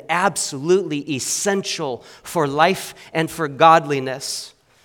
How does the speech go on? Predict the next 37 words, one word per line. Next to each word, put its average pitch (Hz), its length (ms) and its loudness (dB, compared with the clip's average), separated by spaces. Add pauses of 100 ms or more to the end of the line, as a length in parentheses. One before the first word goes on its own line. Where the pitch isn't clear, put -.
(340)
And 160 80 0
as 143 100 2
we 190 100 0
grow 180 280 6
in 190 80 4
our 151 100 2
faith, 160 300 -2
our, 170 180 4
our 170 140 6
appetite 180 560 4
also 202 400 2
begins 156 320 -4
to 156 100 -8
grow 151 240 0
for 151 200 -8
the 139 100 -4
Word. 139 400 -2 (240)
We 156 100 0
taste 175 480 0
and 170 140 -4
see 175 300 -2
that 160 180 -2
it 143 100 -2
is 113 200 -6
good, 160 580 0 (460)
much 170 240 2
sweeter 180 720 0
than 160 160 -2
the 147 100 0
honey 175 320 2
and 151 140 0
the 135 80 -2
honeycomb, 180 640 0
as 139 100 -6
the 135 120 -8
psalmist 170 500 -4
said. 175 340 -4